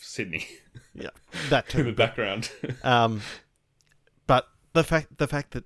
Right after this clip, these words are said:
Speaker 2: I was, I was watching this one thing where they actually digitally added in, like, there was a mountain in the background and there's snow on the ground and all this sort of stuff, and none of it existed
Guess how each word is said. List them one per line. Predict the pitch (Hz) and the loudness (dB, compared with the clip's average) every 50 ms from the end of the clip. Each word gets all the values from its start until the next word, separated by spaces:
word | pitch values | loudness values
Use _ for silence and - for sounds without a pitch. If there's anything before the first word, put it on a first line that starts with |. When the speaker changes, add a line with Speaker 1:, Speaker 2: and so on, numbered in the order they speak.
| _ _ | _ _
Speaker 2:
I | 131 139 139 | 4 4 4
was, | 131 131 135 127 - - - | 4 2 -2 -2 -6 0 0
I | 127 | 0
was | 127 127 | 2 2
watching | 131 131 123 - 131 120 | -2 -4 -4 -4 -4 -4
this | 117 107 - | -4 -4 0
one | 117 120 123 123 | 0 0 0 0
thing | - 123 113 104 | 0 -2 -2 0
where | 104 107 107 | 0 2 2
they | 110 107 110 | 4 4 4
actually | 110 113 110 - - 107 104 101 98 | 2 0 -2 -4 -6 -4 -4 -6 -4
digitally | - 131 131 127 127 127 123 117 - _ _ _ _ _ _ _ _ _ _ _ _ _ - | -4 -4 -4 -2 -2 -2 -4 -4 -6 _ _ _ _ _ _ _ _ _ _ _ _ _ 4
added | 127 123 117 117 110 | 4 4 4 4 2
in, | 110 110 110 110 107 - - - - - - | 2 2 2 0 -2 -6 -10 -20 -20 -14 -6
like, | - 110 104 98 - - - - - - _ _ _ | -4 -4 -4 -4 -6 -10 -18 -20 -20 -20 _ _ _
there | - 110 | -2 0
was | 107 104 104 | 0 2 0
a | 107 | 2
mountain | 101 110 110 117 117 113 120 117 | 2 2 2 2 2 0 -2 -4
in | 113 107 110 | -4 -2 0
the | 110 110 | 0 2
background | 107 110 110 - - 110 104 101 98 98 98 | 2 2 0 0 -2 -4 -2 -2 -2 -4 -4
and | 104 104 101 | -4 -4 -4
there's | 104 104 - | -4 -4 -4
snow | - - - 110 113 120 113 | -4 -4 0 2 4 4 4
on | 110 107 | 2 2
the | 110 | -2
ground | 95 - 110 104 101 101 98 | 0 0 2 2 2 0 -2
and | 98 101 | -2 -2
all | 110 113 | -2 -2
this | 113 117 110 | -2 -2 -4
sort | - 131 110 | -4 -8 -8
of | 107 | -8
stuff, | - 110 101 104 - | -8 -8 -8 -6 -6
and | 107 104 104 110 113 | -8 -8 -6 0 4
none | 123 127 135 | 4 6 6
of | 147 139 127 | 4 2 2
it | 127 117 | 0 0
existed | 110 104 101 127 143 139 - - 107 92 | -2 -2 0 0 0 0 0 -4 -4 -4